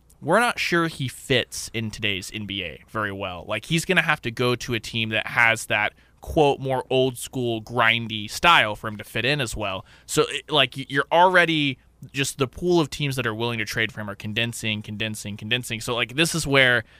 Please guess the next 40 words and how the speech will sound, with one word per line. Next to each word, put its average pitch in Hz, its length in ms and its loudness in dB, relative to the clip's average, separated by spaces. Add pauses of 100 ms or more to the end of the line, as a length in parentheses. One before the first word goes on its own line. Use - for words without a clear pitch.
(140)
I 123 80 2
think 123 180 -2
Thunder 123 220 2
fans 113 240 0
really 117 160 -4
have 110 160 -8
to 107 80 -8
buckle 113 320 0
up, 117 160 4
because 110 360 -4
if 165 200 6
an 123 100 0
Adams 131 380 2
trade 110 540 -2
happens, 117 720 -2 (420)
it 156 140 4
could 139 160 0
be 127 180 -2
ugly 160 380 4
as 117 120 -2
far 117 300 2
as 110 160 -2
looking 113 260 -4
at 101 100 -4 (400)
where 120 260 -2
Adams 113 260 -2
is 110 120 -10
going 120 240 2
and 107 100 -6
the 104 40 -8
return 127 300 -2
you 120 80 -2
get. 101 200 -4
You 104 80 -8
may 104 120 -2
say, 101 240 -6
"Ugh." 117 360 2
But, 147 180 4
you 151 80 0
know, 131 180 4